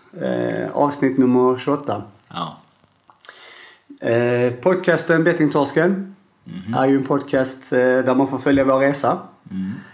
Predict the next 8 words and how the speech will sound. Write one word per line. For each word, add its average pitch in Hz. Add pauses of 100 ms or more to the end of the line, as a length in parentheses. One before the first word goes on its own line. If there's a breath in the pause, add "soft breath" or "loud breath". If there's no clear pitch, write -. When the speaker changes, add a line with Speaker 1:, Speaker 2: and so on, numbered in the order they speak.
(240 loud breath)
Speaker 1:
Från 123
spelmissbruk, 131
beroende 113
till, 107
eh, 104 (460)
spelfrihet. - (220)
Speaker 2:
Mm. 104 (720)
Speaker 1:
Mm. 120